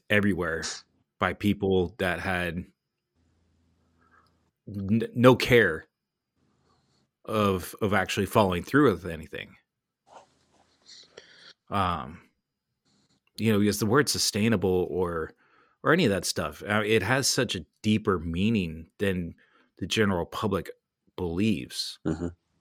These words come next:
Speaker 1: And, and also part of the word sustainable does not mean cheap. It actually means more expensive.
Speaker 2: Right.
Speaker 1: Because it doesn't mean that the product you're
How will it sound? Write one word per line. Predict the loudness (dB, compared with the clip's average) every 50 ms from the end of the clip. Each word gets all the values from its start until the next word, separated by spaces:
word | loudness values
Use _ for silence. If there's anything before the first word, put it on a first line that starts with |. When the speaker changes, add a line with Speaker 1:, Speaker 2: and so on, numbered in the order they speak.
| _ _ _ _ _ _ _ _ -6
Speaker 1:
And, | -6 -6 -6 -8 -4
and | 0 2 4 4
also | 4 4 4 2 2
part | 2 4 4 4 4
of | 4
the | 2 2
word | 2 2 2 0
sustainable | -2 -4 -4 -2 0 2 2 4 4 4 4 4 2 0 0 -2 -4 -8 _ _ _ _ _ _ _ _ _ -4
does | -2 0 2
not | 4 2 4 4
mean | 2 2 2 2 0
cheap. | 0 0 0 2 0 0 -2 -6 -14 -18 _ -2
It | 0 2
actually | 2 2 2 0 0
means | 2 2 0 0 0
more | 0 -2 -2
expensive. | -2 -4 -8 -8 -4 -2 -2 -2 0 -2 -2 -4 -4 -4 -8 -16 _ _ -2
Speaker 2:
Right. | -2 -2 -2 -4 -8 _ _ _ _ _ _ _ _ _ -20 _ _ _ _ _ _ _ _ _ _ _ _ _ _ _ -14 -12
Speaker 1:
Because | -2 4 4 6 6 6 2 0 -2 -6 -8 -12 -14 -8 -4
it | -4 2 6
doesn't | 6 6 6 6 4 2
mean | 2 4 4 4 4 4
that | 4 2 0 -2 -4 -8 _ _ _ _ _
the | -10 -10
product | -10 -8 -2 2 4 4 4 2 0 -4 -4
you're | -4 -4 -4